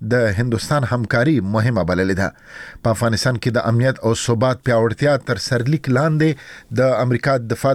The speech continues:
د وزارت په دې رپورت کې چې کانګرس ته سپارل شوی دی، د افغانستان پر حالاتو د سیمې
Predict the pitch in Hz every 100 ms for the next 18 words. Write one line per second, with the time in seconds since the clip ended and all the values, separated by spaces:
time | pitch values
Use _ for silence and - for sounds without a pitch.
0 | 123 110 123 131 - 113 113 - 156 -
1 | 139 135 113 123 143 175 - 117 - 107
2 | 101 - 156 151 160 165 - - - -
3 | 135 151 131 160 135 139 120 139 160 139
4 | 110 98 - 151